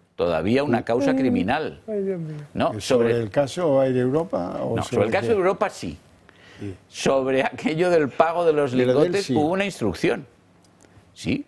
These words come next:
Speaker 2: Sí, sí,
Speaker 1: hubo una
Speaker 2: la hubo, la
Speaker 1: instrucción.
Speaker 2: hubo,
Speaker 1: Y
Speaker 2: la
Speaker 1: la
Speaker 2: hubo.
Speaker 1: instrucción, recordémoslo, habrá, habría que saber cuáles eran los hechos, pero lo que hubo de instrucción sobre aquello quedó archivado por un auto de la Sala Segunda.
Speaker 2: Ujú.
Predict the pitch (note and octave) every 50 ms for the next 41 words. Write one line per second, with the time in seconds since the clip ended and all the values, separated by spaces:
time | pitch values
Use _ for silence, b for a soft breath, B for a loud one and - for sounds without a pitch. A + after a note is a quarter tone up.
0 | _ - - A#2+ - - - G3 - - - A#3 G#3+ F#2+ A#2 C#3+ E3+ - - -
1 | A2+ - B2+ D#3 D#3 D3+ D3 C#3 C3+ B2+ - D#3 A2 G2+ F#2 G#2+ C3+ D#3+ G3+ A#3
2 | B3 - - - - B B B B B B B B B B B B _ _ -
3 | - F2 E2 D2+ D2+ D#2 D2+ - E2+ F2+ G2+ A2+ A2+ - - C3+ D3 E3+ F3+ G#3
4 | A#3 - - - _ _ _ _ _ - - - - - - _ - B B B
5 | B B B B _ _ _ _ _ _ - - - - B2 D3+ D3+ B2+ - -
6 | - F#2+ G2 C3 D3 F3 E3 F3 F3 F3+ - F3+ E3 D#3+ C#3 - E3 D#3+ C#3 G#2
7 | G2 - G3+ G#3 - - G2+ - - - A#2 A#2 A#2+ - - B B B B -
8 | C3+ D3 D#3+ D#3+ D3+ - D3+ D#3+ F#3 A3+ B3 A3+ A#3 A#3 G#3+ F3 F3+ F3+ E3 -
9 | - D#3+ D3+ - - D#3 D3 B2 - C#3 B2+ B2+ B2 A#2 - F3+ G3 G#3 A3+ A#3
10 | C4 b b b b b b b b b b _ _ _ _ - B2+ B2+ B2 B2+
11 | E3+ G3 A3+ - - - _ _ _ _ _ _ _ _ _ - C3 B2+ A2+ G#2+
12 | - - - A#2+ A#2 B2 C#3+ E3 F3+ G3 G3+ G3 G3 - - - A#2 A2+ B2+ C3+
13 | C#3 D#3 D#3 E3+ F3 - F#3+ F3+ C#3+ A2+ F#2 - - G2 F#2 E2+ D#2+ - D#2+ D2
14 | C2+ C#2 C#2+ - - - - - - _ _ _ _ _ _ _ _ _ _ -
15 | D#3+ C#3 C3 B2+ C3